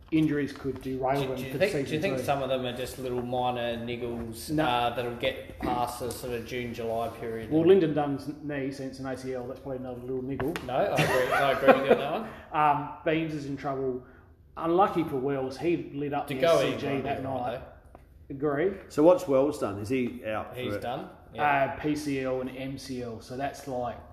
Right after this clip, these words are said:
Speaker 1: three months, four months.
Speaker 3: He's done there.
Speaker 2: It's unlucky.
Speaker 1: So they're saying that's probably his last game,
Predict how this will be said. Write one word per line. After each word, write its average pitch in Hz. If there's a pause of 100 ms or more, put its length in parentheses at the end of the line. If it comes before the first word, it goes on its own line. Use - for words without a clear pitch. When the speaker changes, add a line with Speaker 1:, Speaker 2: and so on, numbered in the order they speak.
(240)
Speaker 1:
three 131
months, -
four 131
months. 233
Speaker 3:
He's 92
done 85
there. 82 (140)
Speaker 2:
It's -
unlucky. 117
Speaker 1:
So 139
they're 165
saying 165
that's 147
probably 147
his 120
last 131
game, 131